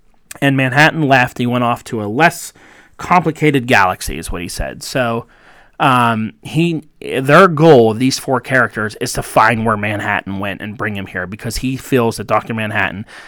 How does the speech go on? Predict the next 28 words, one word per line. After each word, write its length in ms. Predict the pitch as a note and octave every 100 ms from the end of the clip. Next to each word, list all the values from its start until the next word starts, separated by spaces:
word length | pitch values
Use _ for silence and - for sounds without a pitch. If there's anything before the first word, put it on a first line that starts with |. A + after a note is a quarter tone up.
| -
can 100 | -
still 420 | G#2+ - - C3 B2
save 360 | - B2+ A2+
this 180 | A#2 -
world. 380 | A2+ G2+ D#2+ - - -
So 140 | - A#3
this 120 | C4
is 120 | B3+
a 80 | A3+
different 360 | D4 C#4 A#3
twist 300 | - D4 C#4
for 100 | -
him. 180 | - A#3
He's 140 | A#3+ -
kind 300 | - G#3+ C4
of 80 |
like 180 | A3+ E3+
a 60 | C#3
good 260 | C3 E3
guy 240 | F3+ F#3 G3
here, 420 | F3+ G3 G3+ G3 - - - _
maybe 260 | C#3+ D3+ D#3+
realizing 560 | D3 D#3+ E3 D#3+ D3+ C#3
his 160 | B2+
failure 380 | - C3+ D3 D#3
since 240 | D3+ C3
he's 180 | - A2+
dying, 420 | C#3 C#3 C#3 D3